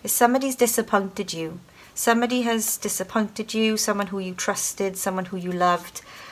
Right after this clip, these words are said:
and you've seen a really different side to them. And I think that's the reveal, is, is the true colours of outed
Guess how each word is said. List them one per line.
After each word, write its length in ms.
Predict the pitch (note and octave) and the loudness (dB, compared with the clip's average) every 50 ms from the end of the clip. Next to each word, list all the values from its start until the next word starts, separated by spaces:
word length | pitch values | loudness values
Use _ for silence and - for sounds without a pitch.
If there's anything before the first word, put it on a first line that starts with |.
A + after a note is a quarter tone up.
| - - - - | -18 -10 -2 2
and 540 | - F#3 F#3 F#3 F#3 F3+ F#3 F#3 F3+ F#3 - | 4 6 6 6 4 2 0 -2 -4 -4 -6
you've 160 | G3+ F#3+ - | -6 -4 -2
seen 200 | - A3+ A3+ G#3+ | 0 2 2 2
a 60 | G#3 | 2
really 240 | G3+ A3 A3 G#3 G3+ | 2 2 0 0 0
different 380 | F#3+ G#3 G3+ - - G3+ G3 | -2 -4 -4 -2 -2 -4 -2
side 420 | G3 - - G3+ G3 G3 G#3 G#3+ G#3+ | -2 0 2 4 4 4 2 0 -2
to 140 | - A3 F#3+ | -2 -2 0
them. 220 | F3+ E3+ E3+ E3 E3 - - - - - - - - - - - - - - - | 0 -2 -2 -4 -8 -12 -14 -18 -20 -20 -20 -20 -20 -20 -20 -20 -20 -8 0 4
And 240 | - G#3 G3+ G3+ G3+ | 6 6 6 6 2
I 60 | G3 | 0
think 240 | G3 - A3 G#3 - | 0 -2 -4 0 4
that's 300 | A3+ A3 A3 A3 - - | 6 6 6 4 2 -2
the 100 | - G3+ | -2 0
reveal, 440 | F#3+ G3 F#3 G3+ G#3 G3 F#3 F3 E3+ | 0 0 0 0 0 0 0 0 0
is, 340 | E3+ E3+ E3 - - - - | 0 -2 -2 -4 -6 -6 -6
is 200 | - F#3 F3+ - | -8 -8 -8 -8
the 100 | - F#3 | -8 -6
true 200 | - - A3+ G#3 | -4 -2 -2 -2
colours 400 | - - - F#3+ F#3 F3+ F3+ F3+ | 0 0 0 2 2 2 0 0
of 80 | - | 0
outed 520 | F#3 F3+ F3+ F3+ - - F#3 F3 E3+ E3+ | 0 0 0 -2 -4 -2 0 0 0 -2